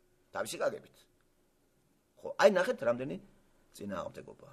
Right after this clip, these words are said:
კითხვაზე პასუხი ვერ გასვა. რას აკეთებს ფორუმში? მოლოდინის რეჟიმში ვართ. მოგწონთ პასუხი? რას ელოდები? გიჟი თუა სათავეში, რას ელოდები? არ არის სწორი პასუხი.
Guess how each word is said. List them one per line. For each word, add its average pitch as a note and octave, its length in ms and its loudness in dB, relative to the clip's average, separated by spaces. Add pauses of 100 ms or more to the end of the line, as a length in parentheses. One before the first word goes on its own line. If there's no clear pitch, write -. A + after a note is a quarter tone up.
(480)
კითხვაზე F#3 340 12
პასუხი C3+ 360 2
ვერ F#2 100 -2
გასვა. D#2+ 320 -6
რას C3+ 220 10
აკეთებს F#3+ 340 12
ფორუმში? - 400 2
მოლოდინის C3 560 8
რეჟიმში E2+ 380 -4
ვართ. - 180 -10
მოგწონთ C3+ 320 4
პასუხი? - 340 -4 (640)
რას F#3+ 240 12
ელოდები? - 440 -2 (1200)
გიჟი E3+ 280 8
თუა C3+ 160 8
სათავეში, D3 480 8
რას - 140 4
ელოდები? - 380 -6 (720)
არ E3+ 160 12
არის - 180 12
სწორი F#2+ 220 -2
პასუხი. - 480 -6